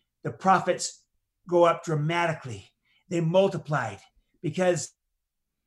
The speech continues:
high trust is a dividend, just like low trust is a tax. And your ability to collaborate and to innovate and to create and to engage your people and to inspire them goes up when there's trust. And with customers, you build trust with customers, they stay with you longer.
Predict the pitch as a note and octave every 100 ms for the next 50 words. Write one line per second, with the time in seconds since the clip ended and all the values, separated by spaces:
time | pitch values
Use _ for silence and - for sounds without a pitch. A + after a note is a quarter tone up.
0 | _ _ _ - - _ - - - D#3
1 | F#3+ E3 F3 A#2+ F#3 E3 D3 B2 F3 F3
2 | D#3+ D3+ F3+ F3 D#3 D#3 D3+ - C#3+ -
3 | - - _ _ - F3+ E3+ F#3+ F3+ D#3
4 | - G3 F#3+ D3+ C#3+ C#3 C#3+ - A3 F#3
5 | C#3 C#3+ D3+ D#3+ - G3 G#3 D3 - _
6 | _ D3+ E3 D3+ G#3+ A3 D#3+ F3 - F#3+
7 | F#3 E3 F#3 F3 - G3+ G3+ F3+ D3+ E3
8 | F3 C#3 C3 - _ _ D#3 D#3+ C#3 -
9 | F3+ B2+ - - _ _ - F3+ E3 -
10 | C4 - F3+ E3 D#3+ D3+ - _ - F3
11 | A3+ A3 A3 G3+ F3+ - G#3+ F3 E3 D#3
12 | D3+ - _ _ _ _ F3 D#3+ - G#3
13 | G#3 F#3 F#3 F3 F3+ E3 A#2 -